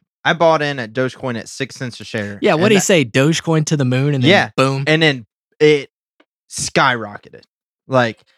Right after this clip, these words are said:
Speaker 1: well, the first time that he had tweeted about it, it was, it was about a cent.
Speaker 2: Yeah.
Speaker 1: And then it went up to, uh, like, twelve cents. And then it, it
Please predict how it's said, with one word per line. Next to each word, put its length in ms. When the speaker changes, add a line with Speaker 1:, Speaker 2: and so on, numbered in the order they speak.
Speaker 1:
well, 180
the 200
first 340
time 320
that 180
he 180
had 200
tweeted 380
about 340
it, 220
it 180
was, 500
it 100
was 160
about 320
a 60
cent. 600
Speaker 2:
Yeah. 300
Speaker 1:
And 200
then 220
it 220
went 180
up 220
to, 480
uh, 360
like, 180
twelve 300
cents. 560
And 120
then 120
it, 120
it 160